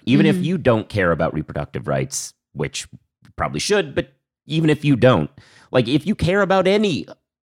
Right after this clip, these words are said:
Speaker 1: sort of right, this work of whitewashing this is setting up that future assault. Uh, we already know from the opinion that it casts a suspicious eye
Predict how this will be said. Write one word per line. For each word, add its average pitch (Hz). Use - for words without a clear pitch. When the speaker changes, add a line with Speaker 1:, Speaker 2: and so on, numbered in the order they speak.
Speaker 1:
sort 104
of 78
right, 65
this 135
work 123
of 95
whitewashing 87
this 80
is 87
setting 98
up -
that 87
future 78
assault. -
Uh, 73
we 92
already 107
know 92
from 110
the 90
opinion 78
that 85
it -
casts -
a 76
suspicious -
eye 71